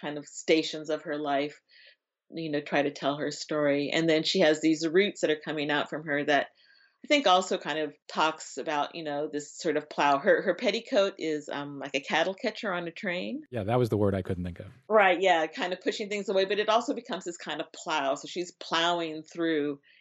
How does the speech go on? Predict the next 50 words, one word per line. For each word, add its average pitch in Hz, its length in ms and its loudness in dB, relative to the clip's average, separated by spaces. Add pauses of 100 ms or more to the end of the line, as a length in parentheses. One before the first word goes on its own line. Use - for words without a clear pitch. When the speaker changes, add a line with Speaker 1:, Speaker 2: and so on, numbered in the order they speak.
Speaker 1:
you 165 80 -6
know, 147 140 2
the 151 100 0
mire 147 460 4
of 139 100 -4
slavery, 143 680 0
and 147 300 -2
she 143 300 2
is 135 160 0
kind 143 200 0
of 139 100 -2 (100)
uprooting 165 640 2 (720)
sort 147 260 0
of 135 180 -2
slavery 143 880 0
in 156 160 -6
her 151 220 0
wake 143 280 0
as 131 160 -6
well. 120 200 2
So - 140 -8
she's 147 180 -6
kind 151 160 -4
of 139 80 -8
pulling 160 300 0
these 147 200 -2
roots 147 240 4
up. 123 160 4
And 196 80 -2
it 214 40 2
was 240 120 4
also 240 180 6
kind 196 140 2
of 180 80 2
talking 165 240 0
about 147 280 -2
how, 143 260 -4 (680)
you 214 80 -2
know, 165 220 6
she 196 640 0 (200)
basically 156 520 4
up - 200 0
and 139 160 -2
left. 139 400 0
She 156 160 -2
left - 280 2 (140)
her 160 120 -10
family 156 480 -2
behind, 147 580 -6
everything. 143 640 0